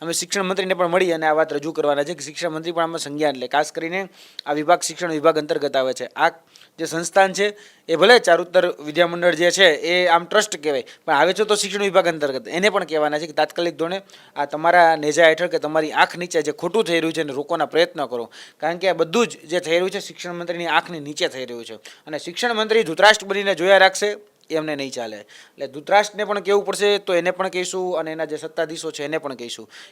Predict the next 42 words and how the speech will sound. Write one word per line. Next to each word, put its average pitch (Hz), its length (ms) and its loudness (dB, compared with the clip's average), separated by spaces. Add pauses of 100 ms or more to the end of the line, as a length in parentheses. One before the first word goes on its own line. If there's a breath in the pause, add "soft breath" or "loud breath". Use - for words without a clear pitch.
કે 147 140 -4
આ 147 160 0
દુર્યોધનની 175 500 -4
ભૂમિકામાંથી 160 560 -4
તમે 147 180 -10
મહેરબાની 143 400 -6
કરીને 135 260 -10
બહાર 135 220 -2
આવો. 117 200 -8
તમે 151 320 -12
આ 160 80 -2
જે 151 140 -6
છાવરો 165 400 0
છો 123 100 -10
કોલેજોને, 123 480 -6 (240 loud breath)
એ 165 60 -6
છાવરવાનું 214 540 4
બંધ 123 200 -6
કરો. 110 200 -14 (200 loud breath)
અત્યારે 214 320 2
પણ 202 240 -4 (100)
એક 175 140 -10
કોલેજોને 185 400 0
છાવરવાના 160 440 2
પ્રયત્નો 147 320 -4
કરી 131 220 -6
રહ્યા 123 180 -4
છે. 117 160 -10
અને - 460 -20
હું 170 140 -8
એવું 185 140 -8
કહું 185 140 -4
છું 214 140 -10
કે 185 100 -4
કોલેજો 180 420 -2
ખોટું 175 340 -6
કરે 175 220 4
છે, 208 260 2
કોલેજોએ 165 460 -2
ખોટા 160 280 -6
નીતિ 160 260 -8
નિયમો, 160 460 -6